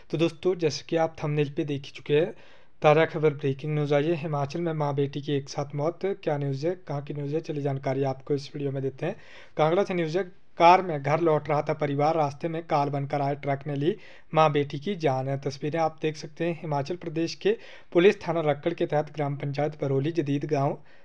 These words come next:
निवासी माँ बेटी सड़क दुर्घटना में मौत हो गई।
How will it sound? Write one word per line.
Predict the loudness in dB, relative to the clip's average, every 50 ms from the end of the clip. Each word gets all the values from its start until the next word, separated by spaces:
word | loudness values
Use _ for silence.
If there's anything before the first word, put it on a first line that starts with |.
| -18 -8 0
निवासी | 0 4 6 6 6 6 4 0 0 0 0 -4 -10 -20 -20 -20 -12 -2 4
माँ | 6 8 8 8
बेटी | 6 4 6 4 0 0 0 -6 -6
सड़क | -2 0 0 0 0 -2 -2
दुर्घटना | 0 0 2 2 0 -2 -2 -2 0
में | 0 0 0 -2 -2 -4 -2
मौत | 0 0 0 0 0 0
हो | 0 0 2
गई। | 2 2 0